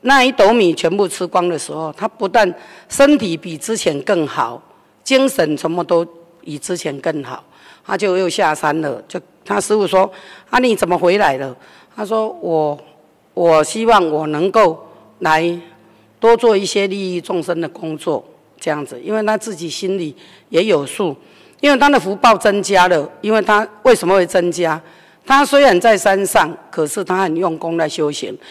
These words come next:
有一些无形众生都会听到，比方说他念佛啦、打坐，他气场都可以感应到周遭的这些众生。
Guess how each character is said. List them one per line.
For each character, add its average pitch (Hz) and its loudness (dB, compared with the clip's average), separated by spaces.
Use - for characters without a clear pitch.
有 226 6
一 277 4
些 285 4
无 262 2
形 196 2
众 226 4
生 202 0
都 190 2
会 196 0
听 185 -4
到， 180 0
比 175 0
方 202 -2
说 214 -4
他 220 -2
念 220 0
佛 160 -2
啦、 170 -2
打 156 -2
坐， 170 0
他 254 -2
气 240 -2
场 156 -2
都 202 -2
可 190 -4
以 170 -2
感 156 0
应 196 2
到 170 0
周 175 -4
遭 175 -2
的 180 -4
这 165 -8
些 160 -8
众 151 -10
生。 135 -14